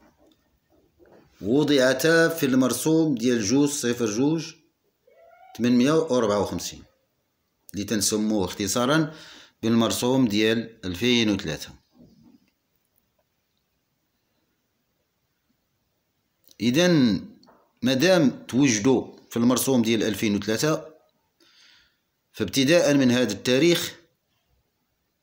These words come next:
يعني، يقرون،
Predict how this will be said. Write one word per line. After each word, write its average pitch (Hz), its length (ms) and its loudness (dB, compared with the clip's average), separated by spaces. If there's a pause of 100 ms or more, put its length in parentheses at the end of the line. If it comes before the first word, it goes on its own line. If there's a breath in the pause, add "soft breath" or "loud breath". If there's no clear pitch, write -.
(2000)
يعني، 110 720 0 (2500)
يقرون، 131 1000 2